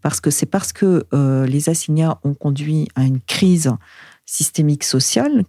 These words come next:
qu'il faut trouver des solutions. Et c'est pas par la monnaie, on, on n'arrive pas à la maîtriser, on sent qu'on n'a pas de maîtrise de la monnaie. Donc c'est un retour non pas au numéraire, mais au lieu de production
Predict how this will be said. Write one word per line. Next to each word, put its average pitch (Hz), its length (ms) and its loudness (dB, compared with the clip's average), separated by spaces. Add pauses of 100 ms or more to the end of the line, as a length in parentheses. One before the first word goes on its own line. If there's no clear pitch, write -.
qu'il 170 200 2
faut - 160 -2
trouver 156 300 0
des 208 120 2
solutions. 160 680 -4
Et 151 80 0
c'est 143 200 -4
pas 202 120 -2
par 165 220 -2
la 143 100 2
monnaie, 143 460 2
on, 165 180 -2 (160)
on 131 60 -2
n'arrive 127 300 -4
pas 170 100 -2
à 165 40 2
la 143 100 2
maîtriser, 147 580 0
on 156 100 0
sent - 240 -4
qu'on - 100 -8
n'a - 180 -6
pas 226 100 0
de 196 60 2
maîtrise 147 320 -2
de 143 80 2
la 131 60 0
monnaie. 139 260 0 (580)
Donc 220 160 2
c'est - 140 -2
un 143 120 2
retour 180 720 0
non 196 180 4
pas 220 160 0
au 190 80 2
numéraire, 165 560 2 (500)
mais 208 240 4 (420)
au 160 80 4
lieu 165 220 2
de 214 40 -6
production - 640 -2